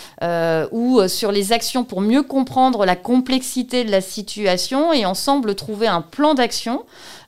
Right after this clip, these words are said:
euh, qui, qui, qui réponde, euh, à, à l'ensemble des, euh, des besoins des parties prenantes, ce qui fait que, effectivement, la hiérarchie soutient, sera plus présente.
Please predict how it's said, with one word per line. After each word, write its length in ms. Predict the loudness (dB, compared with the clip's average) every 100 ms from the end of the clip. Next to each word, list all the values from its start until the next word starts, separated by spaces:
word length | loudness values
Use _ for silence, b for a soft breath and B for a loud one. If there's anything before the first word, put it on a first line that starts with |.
| -2
euh, 360 | 2 2 0
qui, 500 | -4 -6 -4 -2 -4
qui, 300 | -6 -8 -8
qui 160 | -4 -2
réponde, 420 | 0 0 0 0
euh, 400 | 0 0 0 2
à, 140 | 2 2
à 160 | 2
l'ensemble 560 | 0 -2 0 2 2 0
des, 220 | 0 2
euh, 200 | 2 0
des 140 | -2
besoins 340 | -2 -2 2 2
des 120 | 2
parties 340 | -2 -6 -10
prenantes, 400 | -10 -4 -2 -2
ce 100 | -4
qui 80 | -10
fait 180 | -6 -6
que, 280 | -4 -4 -4
effectivement, 440 | -8 -10 -4 0
la 140 | 2 0
hiérarchie 560 | -2 -4 -4 -4 -4 -6 B B B B -16
soutient, 580 | -10 -8 -8 -8 -8 -8 -12 -14 -14 -14 -12
sera 340 | -4 -2 0 -2
plus 160 | -4
présente. 640 | -8 -4 0 0 0 -4